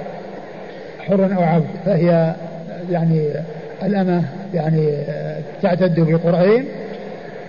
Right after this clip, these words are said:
والرجل الع-، ال-، والعبد يطلق تطليقتين، ولا ينظر إلى يعني، آه، آه، من تحته هل هو حرة،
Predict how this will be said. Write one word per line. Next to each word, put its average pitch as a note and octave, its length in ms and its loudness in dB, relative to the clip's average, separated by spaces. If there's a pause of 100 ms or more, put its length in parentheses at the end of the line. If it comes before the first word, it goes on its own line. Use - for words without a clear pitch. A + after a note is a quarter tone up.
والرجل F3+ 920 4
الع-، G3 460 2
ال-، E3+ 480 2 (880)
والعبد D#3 420 4
يطلق F#3+ 360 2 (100)
تطليقتين، E3 760 2 (560)
ولا A#3+ 240 4
ينظر G3 460 2 (140)
إلى E3+ 480 4 (100)
يعني، D#3+ 480 2
آه، E3 400 -6 (420)
آه، E3+ 560 -4 (120)
من F3 180 2
تحته D3+ 560 2
هل D#3+ 80 2
هو D#3+ 140 4
حرة، D#3+ 560 0